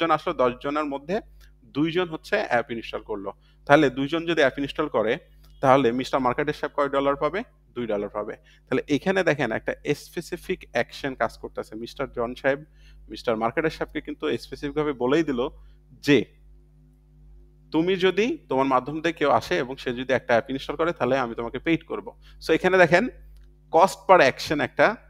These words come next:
মেথড চলে আসলো, cost per action বা cost per acquisition। তার মানে মিস্টার জন সাহেব তখনই তাকে পেইড করবে, যখন সে, তার অডিয়েন্স একটা অ্যাপ ইনস্টল করবে। এখন অডিয়েন্স এসে যদি শুধু ঘোরাঘুরি করে,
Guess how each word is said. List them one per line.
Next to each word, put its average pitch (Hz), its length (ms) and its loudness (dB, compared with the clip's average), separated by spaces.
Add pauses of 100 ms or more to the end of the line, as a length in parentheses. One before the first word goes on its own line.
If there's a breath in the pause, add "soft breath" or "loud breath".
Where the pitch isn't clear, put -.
(240)
মেথড 120 340 -4
চলে 139 200 2
আসলো, - 260 -4
cost 135 300 -2
per 117 140 2
action 98 300 -12
বা 107 180 -4
cost - 240 -10
per 143 180 2
acquisition। 104 480 -10 (320 soft breath)
তার 123 140 6
মানে 156 140 0
মিস্টার 151 300 -2
জন 127 200 -2
সাহেব 170 180 -2 (140)
তখনই 143 320 -2
তাকে 170 220 0
পেইড 143 260 -2
করবে, 127 320 -4
যখন 147 300 -6
সে, - 480 2 (1500 soft breath)
তার 123 160 10
অডিয়েন্স 135 380 4
একটা 120 180 2
অ্যাপ 107 140 2
ইনস্টল 113 240 -8
করবে। 101 300 -4
এখন 123 240 0
অডিয়েন্স 147 420 4
এসে 175 180 2
যদি 165 200 -2
শুধু 143 220 -8
ঘোরাঘুরি 139 540 0
করে, 117 280 0